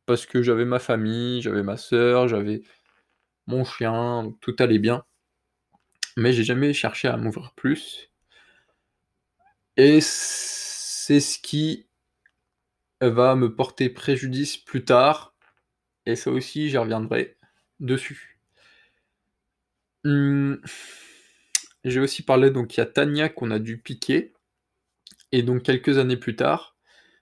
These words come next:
mon père était parti durant l'hiver à Madagascar,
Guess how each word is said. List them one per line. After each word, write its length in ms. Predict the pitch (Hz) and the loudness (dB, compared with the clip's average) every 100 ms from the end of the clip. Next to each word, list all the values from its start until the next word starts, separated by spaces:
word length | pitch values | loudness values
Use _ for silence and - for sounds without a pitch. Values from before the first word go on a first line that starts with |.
| _ | _
mon 180 | 120 131 | -2 -2
père 420 | 131 175 185 - - | 0 0 0 -4 -8
était 260 | 123 131 | -2 0
parti 500 | 123 131 - - 156 | 2 0 -2 -8 -8
durant 300 | 139 123 120 | -4 -2 -2
l'hiver 380 | 117 123 131 143 | -2 -2 -2 -2
à 80 | 113 | -2
Madagascar, 1000 | 110 110 117 110 - - - - - _ | 0 2 2 2 -2 -4 -4 -6 -18 _